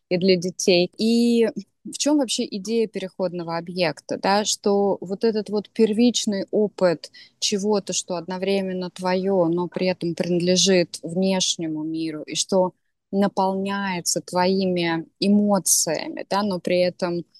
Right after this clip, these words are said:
может быть символизировано. То есть Винникот рассматривал вообще вот этот феномен появления переходного объекта как ту стадию развития, на которой появляется способность к символизации. И далее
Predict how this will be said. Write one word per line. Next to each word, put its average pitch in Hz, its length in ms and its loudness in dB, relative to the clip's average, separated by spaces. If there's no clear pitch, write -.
может 196 600 2
быть 165 520 -2
символизировано. 190 1300 0
То - 80 -12
есть - 140 -2
Винникот 208 360 -2
рассматривал 220 520 -4
вообще 190 240 -6
вот 190 120 -6
этот 180 260 -8
феномен 208 680 2
появления 208 720 6
переходного 175 680 -4
объекта 226 440 -2
как - 220 -12
ту 226 140 0
стадию 190 480 -2
развития, 220 480 -2
на 180 100 -2
которой 254 320 2
появляется 196 680 2
способность 214 600 0
к - 60 -12
символизации. 185 1000 -2
И 214 120 0
далее 196 920 0